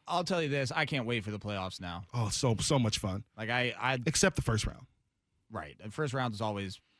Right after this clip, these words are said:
Speaker 1: pretty terrible, and they need to change that to five games. I,
Speaker 2: I
Speaker 1: I
Speaker 2: go back to, thank you. Thank you, Joe. Somebody smart.
Speaker 1: No,
Speaker 2: Back to
Speaker 1: I
Speaker 2: first to five, uh, uh,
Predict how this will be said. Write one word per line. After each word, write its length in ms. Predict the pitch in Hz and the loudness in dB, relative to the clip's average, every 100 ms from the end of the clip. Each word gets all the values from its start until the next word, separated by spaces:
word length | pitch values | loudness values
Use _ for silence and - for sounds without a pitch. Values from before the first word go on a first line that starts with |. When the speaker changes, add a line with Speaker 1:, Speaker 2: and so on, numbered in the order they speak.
| _ _ | _ _
Speaker 1:
pretty 160 | - 127 | -6 -4
terrible, 320 | 113 107 101 | -2 -2 -2
and 100 | 110 | -2
they 100 | 123 | 0
need 200 | 120 107 | 0 -2
to 40 | 92 | -2
change 200 | 110 98 | -4 -4
that 140 | 101 | -6
to 60 | - | -8
five 300 | - 92 87 | -6 -6 -6
games. 280 | 87 85 90 | -8 -8 -8
I, 100 | 85 | -2
Speaker 2:
I 180 | 120 101 | -2 0
Speaker 1:
I 40 | |
Speaker 2:
go 140 | 123 | -2
back 260 | 123 139 143 | 0 0 0
to, 100 | 110 - | -4 -2
thank 240 | 147 156 - | 2 2 0
you. 80 | 92 - | -10 -10
Thank 240 | - 254 - | -2 -2 -2
you, 80 | 110 | -8
Joe. 240 | 147 151 | -6 -4
Somebody 300 | 170 226 160 | -4 -4 -2
smart. 400 | 135 160 127 - - - | -2 0 0 -2 -18 -20
Speaker 1:
No, 60 | - - | -20 0
Speaker 2:
Back 220 | - 220 | 4 4
to 60 | 180 | 2
Speaker 1:
I 40 | |
Speaker 2:
first 240 | - 170 - | 4 4 4
to 60 | |
five, 420 | 147 139 120 135 127 | 2 2 4 2 4
uh, 40 | |
uh, 360 | 147 120 123 | 4 4 4